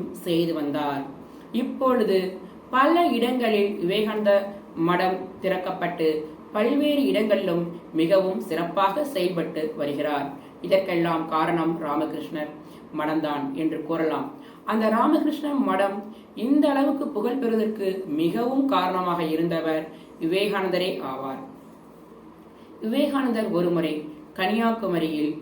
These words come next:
உள்ள கடலில் சென்று பாறை நடுவில் மூன்று நாட்கள் தியானத்தில் ஈடுபட்டார். மூன்று நாட்கள் தொடர்ந்து தியானத்தில் ஈடுபடும் பொழுது அவர் இந்தியாவின்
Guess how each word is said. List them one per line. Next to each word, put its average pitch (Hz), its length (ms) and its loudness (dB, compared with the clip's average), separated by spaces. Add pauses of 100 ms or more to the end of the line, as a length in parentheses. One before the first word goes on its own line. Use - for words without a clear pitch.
(260)
உள்ள 175 200 2 (600)
கடலில் 214 540 0
சென்று 165 400 0
பாறை 214 340 2
நடுவில் 160 560 0 (320)
மூன்று 302 360 4
நாட்கள் 190 520 2 (160)
தியானத்தில் 175 640 -2
ஈடுபட்டார். 143 580 -4 (640)
மூன்று 208 360 2
நாட்கள் 175 440 -2
தொடர்ந்து 185 380 0
தியானத்தில் 165 580 0
ஈடுபடும் 151 400 0
பொழுது 139 460 0 (260)
அவர் 185 400 2 (280)
இந்தியாவின் 190 800 2